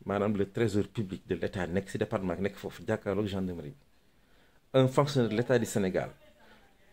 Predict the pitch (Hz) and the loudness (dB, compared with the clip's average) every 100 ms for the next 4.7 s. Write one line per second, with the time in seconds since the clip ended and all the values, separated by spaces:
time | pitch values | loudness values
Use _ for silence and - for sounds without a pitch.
0 | _ _ 139 185 190 180 143 113 104 135 | _ _ 4 6 6 2 6 4 4 4
1 | 117 117 120 113 113 131 185 208 262 226 | 4 4 4 4 4 4 4 6 6 6
2 | 95 92 - 123 147 185 214 113 120 - | 2 -2 0 2 4 4 4 4 2 2
3 | 117 117 196 196 - - - - - _ | 2 6 6 6 2 -6 -14 -20 -20 _
4 | _ _ - 127 170 165 | _ _ 2 6 6 4